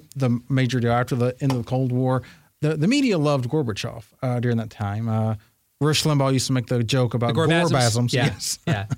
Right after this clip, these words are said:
Speaker 1: <laughs> Um, and, and, and of course, Gorbachev won a Nobel Peace Prize. Uh, Reagan didn't. Um, I mean, it, do, do you think we're,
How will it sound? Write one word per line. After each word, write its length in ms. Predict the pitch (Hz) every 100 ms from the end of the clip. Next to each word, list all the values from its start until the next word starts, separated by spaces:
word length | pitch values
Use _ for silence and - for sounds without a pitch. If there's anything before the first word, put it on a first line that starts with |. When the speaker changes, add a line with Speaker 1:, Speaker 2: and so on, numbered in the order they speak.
| -
Speaker 1:
<laughs> 220 | 226 165 -
Um, 380 | 170 165 160 156 165 135 110 _ -
and, 240 | 165 170
and, 200 | 160 151
and 100 | 156
of 80 | 139
course, 300 | 147 135 -
Gorbachev 480 | 127 127 127 135 127
won 160 | 139
a 120 | 135
Nobel 360 | 131 135 135 135
Peace 260 | - 180 -
Prize. 400 | 92 92 110 -
Uh, 380 | 131 120 113 113 113 _ -
Reagan 260 | 113 107
didn't. 400 | 104 110 135 - - _ 160
Um, 560 | 156 151 143 139 135 - _ 156
I 60 |
mean, 140 | 151 147
it, 120 | 147 _ -
do, 120 | 151
do 140 | 156
you 40 | 147
think 200 | 214 175
we're, 180 | 147